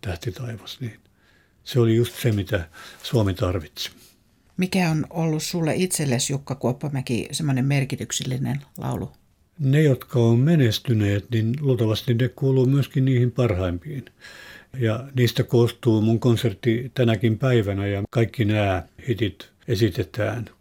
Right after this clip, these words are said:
Speaker 1: Ja kaksi tai kolme vuotta sitten niin Tuomas Hoikkala, joka on Salmelan johtaja, sanoi, että sitten kun sä täytät kahdeksankymmentä, mä ajattelin, että apua, että onko se ihan seunut, että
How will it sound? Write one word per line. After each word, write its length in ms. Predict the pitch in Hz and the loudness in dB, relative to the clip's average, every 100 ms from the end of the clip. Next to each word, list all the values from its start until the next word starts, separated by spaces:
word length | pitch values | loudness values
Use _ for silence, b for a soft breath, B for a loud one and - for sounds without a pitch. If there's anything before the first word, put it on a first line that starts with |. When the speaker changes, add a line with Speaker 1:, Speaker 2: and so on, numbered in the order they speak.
| _ _ 131 | _ _ -4
Speaker 1:
Ja 260 | 113 107 135 | -2 -2 -6
kaksi 280 | - 131 - | -6 -4 -4
tai 100 | 123 | -4
kolme 340 | - 127 107 95 | 0 0 2 0
vuotta 280 | 95 - | -2 -6
sitten 600 | - 107 - - 104 95 85 B B B B B - | -6 -6 -8 -6 -4 -4 -6 B B B B B -6
niin 120 | 107 | -4
Tuomas 360 | 101 113 104 95 | 0 0 2 2
Hoikkala, 480 | 120 104 - 101 95 | 2 2 -2 -2 0
joka 260 | 92 - | -2 -4
on 120 | 98 92 113 | -6 -6 -2
Salmelan 560 | 120 107 98 98 107 135 | 0 2 2 0 -2 -4
johtaja, 420 | 123 113 - 104 | 0 0 0 -2
sanoi, 340 | 98 123 113 107 | 0 2 2 2
että 260 | - 110 - B B B | 0 -2 -2 B B B
sitten 360 | - 165 - 123 | 0 2 4 2
kun 120 | 120 | 4
sä 100 | 120 | 4
täytät 360 | 127 120 120 | 4 2 2
kahdeksankymmentä, 920 | - 147 131 113 127 107 127 120 104 120 | 2 2 2 2 0 0 2 4 4 4
mä 120 | 120 | 4
ajattelin, 240 | 117 113 | 2 -2
että 140 | - - | -8 -2
apua, 640 | 160 170 - 135 120 110 98 B B B | 2 2 4 6 6 6 2 B B B
että 180 | 135 160 | 0 2
onko 140 | 151 | 2
se 140 | - 139 | 2 4
ihan 180 | 143 | 4
seunut, 460 | 131 156 139 123 104 | 4 4 4 4 0
että 300 | 117 - 113 | -4 -2 -4